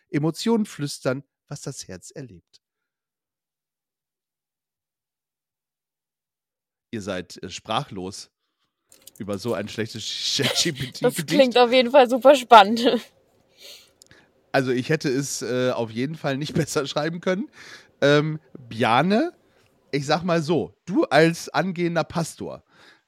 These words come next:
Speaker 1: <laughs> äh, würdest doch eine Aufgabe sein, nicht Weihnachtsgedichte zu schreiben, aber zumindest irgendwann vielleicht, vielleicht ist es ja dein Ziel, weiß ich nicht,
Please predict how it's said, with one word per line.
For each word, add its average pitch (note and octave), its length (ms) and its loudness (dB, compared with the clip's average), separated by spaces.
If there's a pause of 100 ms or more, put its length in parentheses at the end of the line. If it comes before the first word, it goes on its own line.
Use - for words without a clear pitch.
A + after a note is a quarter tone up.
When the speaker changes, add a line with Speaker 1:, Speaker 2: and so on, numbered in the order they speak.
Speaker 1:
<laughs> - 1120 -14
äh, D3 360 4
würdest E3 400 -2
doch E3 120 0
eine D3+ 220 0
Aufgabe D#3 380 0
sein, C#3+ 200 -2
nicht C#3 180 -8
Weihnachtsgedichte D3+ 600 -2
zu D3+ 120 -12
schreiben, D#3+ 460 0
aber D#3+ 440 4
zumindest D3+ 420 -8
irgendwann F3 360 -2
vielleicht, B2+ 580 0
vielleicht E2+ 220 -12
ist E2+ 60 -16
es F2+ 80 -18
ja D#2 100 -8
dein D#2+ 160 -10
Ziel, A2+ 220 -12
weiß G2+ 140 -8
ich A#2+ 60 -12
nicht, D3 180 -8